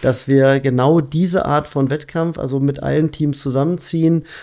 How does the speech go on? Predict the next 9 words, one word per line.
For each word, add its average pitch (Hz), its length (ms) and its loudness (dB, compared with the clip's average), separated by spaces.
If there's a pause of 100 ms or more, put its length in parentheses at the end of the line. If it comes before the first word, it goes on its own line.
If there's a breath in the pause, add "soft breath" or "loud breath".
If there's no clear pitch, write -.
(140 loud breath)
Es - 80 -20
gab, 127 400 -2
äh, 113 100 -6
so 135 120 -2
ein 135 100 -2
paar 131 440 0
Vortests, - 920 -6 (100)
aber, 131 560 -2
ähm, 127 380 -2